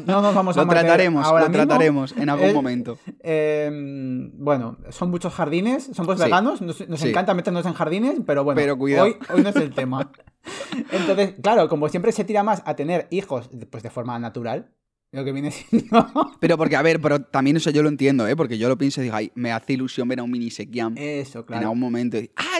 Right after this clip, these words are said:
Speaker 2: ti-, mira, es como yo, pero en chiquito". <laughs>
Speaker 1: Es chiquito.
Speaker 2: O se parece.
Speaker 1: Sí, sí.
Speaker 2: Claro. Entonces, es, es entendible, es entendible también.
Speaker 1: Es un poco el egoísmo humano, ¿no?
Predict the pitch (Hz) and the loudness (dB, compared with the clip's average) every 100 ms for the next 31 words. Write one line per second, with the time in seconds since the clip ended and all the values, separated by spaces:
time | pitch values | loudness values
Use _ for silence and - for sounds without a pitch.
0 | 330 247 285 359 302 - _ - 302 - | -6 -10 -8 -2 -2 -2 _ -12 -12 -6
1 | 254 208 220 302 - 156 214 220 - 233 | -4 -2 0 -2 -2 -4 -6 -8 -10 -12
2 | - _ - 277 403 294 254 254 453 - | -14 _ -14 -8 -6 -2 -2 4 2 4
3 | 508 - - 403 320 - - - - - | 0 0 -2 -2 -2 -6 -10 -10 -10 -6
4 | 359 302 151 165 180 254 202 165 202 170 | -6 -4 -2 0 0 -2 -6 -8 -4 -4
5 | - 156 180 165 254 311 - 143 - _ | -2 0 0 0 -6 -16 -10 -10 -10 _
6 | - _ 143 - 135 - 156 127 123 117 | -20 _ -10 -6 -4 -2 0 0 -2 -2
7 | 107 120 110 98 101 95 95 98 - 185 | -4 -6 -6 -6 -8 -8 -10 -10 -4 -2
8 | 185 233 190 143 180 214 156 135 131 160 | 2 4 4 2 2 0 0 -2 -2 -2
9 | 190 139 208 320 | -2 -4 -6 -8